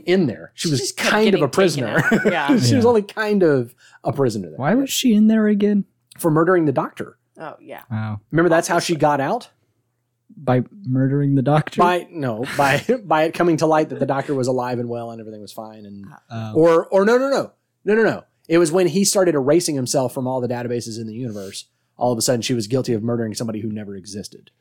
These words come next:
Speaker 2: Ah.
Speaker 1: So then she got out.
Speaker 2: Makes sense.
Speaker 1: But enough about River. <laughs> What am I saying? There's never enough about River. Um, so, um,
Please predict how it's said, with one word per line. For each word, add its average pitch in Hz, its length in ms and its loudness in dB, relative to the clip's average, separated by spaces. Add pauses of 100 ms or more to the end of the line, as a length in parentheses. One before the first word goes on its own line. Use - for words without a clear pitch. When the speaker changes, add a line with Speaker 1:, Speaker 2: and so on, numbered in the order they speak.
(140)
Speaker 2:
Ah. 220 200 -8 (160)
Speaker 1:
So - 140 -12
then 95 100 -10
she - 140 -14
got 82 200 -18
out. 65 220 -20
Speaker 2:
Makes 202 140 -18
sense. 262 140 -12 (220)
Speaker 1:
But 285 100 4
enough 294 180 0
about 120 200 -4
River. 85 260 -18 (340)
<laughs> 123 60 -10 (320)
What 233 200 0
am 160 60 0
I 156 100 4
saying? 90 200 -6
There's 165 180 2
never 196 220 2
enough 110 180 -6
about 87 220 -12
River. - 220 -8 (500)
Um, 226 600 2 (120)
so, 233 600 2 (200)
um, 190 360 -2